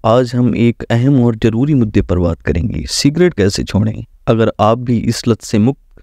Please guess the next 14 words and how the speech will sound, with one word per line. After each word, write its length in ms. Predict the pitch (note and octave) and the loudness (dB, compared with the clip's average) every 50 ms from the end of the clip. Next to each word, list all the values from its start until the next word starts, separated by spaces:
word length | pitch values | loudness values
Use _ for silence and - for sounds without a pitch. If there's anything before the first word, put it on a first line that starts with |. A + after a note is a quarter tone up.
| - | -2
होना 160 | A2+ A2 A2 G2+ | 0 2 2 0
चाहते 360 | - - G#2+ A2 B2 - B2 | 0 -2 -2 -2 0 0 2
हैं 220 | A#2 A2 F2+ F#2 - | 2 2 0 -2 -2
तो 180 | - - F#2+ G2 | -2 0 2 2
आइए 240 | A2+ A2+ G2+ E2+ - | 2 2 2 0 -2
साथ 380 | - - - A2+ B2+ - - | -2 -2 0 0 0 2 0
में 100 | A#2+ A2+ | -2 -4
एक्सप्लोर 480 | - - A2 G#2+ - - - C3+ C3+ B2 | -2 -2 -4 -4 -4 -4 -2 0 0 0
करें 260 | - A2+ G2+ G2+ G2 - | 0 0 0 0 0 0
कुछ 200 | - A2 G#2 - | -2 -4 -6 -4
कारगर 400 | - - A2 A2+ A2 G#2+ G#2+ - - - | -2 0 0 0 2 0 -2 -4 -2 -4
तरीके 360 | - F#2+ F#2 - - F#2 F2 B2 _ _ _ - | -2 -2 -2 -2 -2 -2 -2 -2 _ _ _ -6
और 140 | F#2 F#2+ - | -4 -4 -4
टिप्स। 320 | - - D#2+ - - - | -2 -4 -4 -4 -6 -18